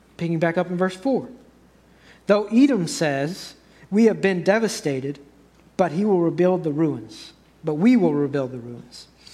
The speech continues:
The Lord of armies says this, 'They may build, but I will demolish. They will be called a wicked country,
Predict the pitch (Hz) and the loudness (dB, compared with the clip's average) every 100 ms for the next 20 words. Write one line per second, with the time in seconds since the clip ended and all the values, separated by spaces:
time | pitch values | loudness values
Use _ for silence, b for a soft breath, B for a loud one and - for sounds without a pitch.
0 | B B 170 196 240 226 202 247 208 180 | B B 2 4 4 2 2 2 2 -2
1 | - B - 190 156 170 147 - - - | -4 B 0 0 2 0 -2 -6 -18 -20
2 | B B - 190 247 233 214 175 208 254 | B B 0 2 4 2 2 2 4 2
3 | 254 - B B 151 - 170 175 180 185 | 0 -8 B B -12 -4 0 2 0 -4
4 | 165 156 160 151 151 - 139 131 113 - | -4 -2 0 -2 -8 -10 -8 -8 -12 -16
5 | - - - _ _ _ b b 170 220 | -20 -20 -20 _ _ _ b b 2 4
6 | 202 196 - 208 208 202 147 143 202 202 | 2 0 2 4 4 2 -4 -2 -2 -4
7 | - 151 143 147 | -6 -10 -8 -8